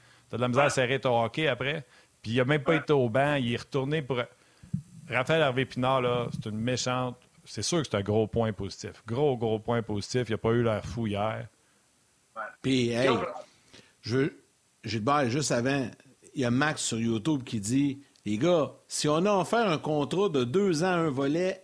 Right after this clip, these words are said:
Speaker 3: à Rem Pitlick l'an passé,
Speaker 2: Oui.
Speaker 3: faut pas croire qu'on fera pas la même chose avec Harvey Pinard. » Puis il a raison,
Speaker 2: Ben oui.
Speaker 3: Max, là.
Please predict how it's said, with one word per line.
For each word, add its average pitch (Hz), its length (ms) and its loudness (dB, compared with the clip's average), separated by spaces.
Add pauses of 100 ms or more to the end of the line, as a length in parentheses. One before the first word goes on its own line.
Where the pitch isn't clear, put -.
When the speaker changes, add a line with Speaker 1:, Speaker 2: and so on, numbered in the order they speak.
(120)
Speaker 3:
à 117 120 -2
Rem 156 340 2
Pitlick 147 680 0 (100)
l'an 120 180 -2
passé, 117 560 0
Speaker 2:
Oui. 165 120 0 (140)
Speaker 3:
faut 143 120 2
pas 156 180 2
croire 175 340 2
qu'on 139 140 0
fera 135 180 0
pas 151 100 2
la 143 140 4
même 139 180 2
chose 151 240 0
avec 123 220 -2
Harvey 117 240 -2
Pinard. » 123 440 -2 (220)
Puis 156 100 0
il 151 40 4
a 151 60 2
raison, 139 320 2
Speaker 2:
Ben 156 100 4
oui. - 60 2
Speaker 3:
Max, 127 240 -4
là. - 80 -8